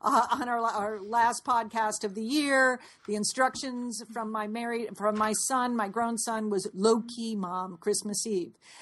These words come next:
Uh, and you back-channeled me, Lan, and you said, "Low-key is for losers. Just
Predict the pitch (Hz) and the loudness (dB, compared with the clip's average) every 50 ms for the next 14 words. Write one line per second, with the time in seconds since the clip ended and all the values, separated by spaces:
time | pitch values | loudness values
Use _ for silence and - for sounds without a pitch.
0 | - - - 214 214 214 202 - 240 220 220 262 285 226 262 247 247 247 - - | -20 -4 2 4 4 4 4 4 2 2 2 0 0 4 4 4 4 4 2 -4
1 | 269 254 240 233 220 196 185 214 214 208 196 208 214 208 202 202 202 185 - 208 | -8 -6 -6 -6 -6 -6 -6 -6 -6 -6 -6 -6 -6 -6 -6 -6 -8 -6 -4 -2
2 | 208 226 214 214 - 240 220 220 202 196 175 - 208 214 233 233 233 - 247 240 | -2 -2 -2 0 0 0 0 0 0 -4 -6 -2 2 2 2 2 0 -4 -8 -4
3 | 226 220 208 190 - - 214 208 202 214 226 247 247 214 247 247 240 240 214 - | 0 0 0 0 0 0 0 0 2 0 0 0 0 -2 -4 -4 -4 -6 -6 -6
4 | - - 262 214 208 - - | -4 -2 -2 -2 -2 -2 -6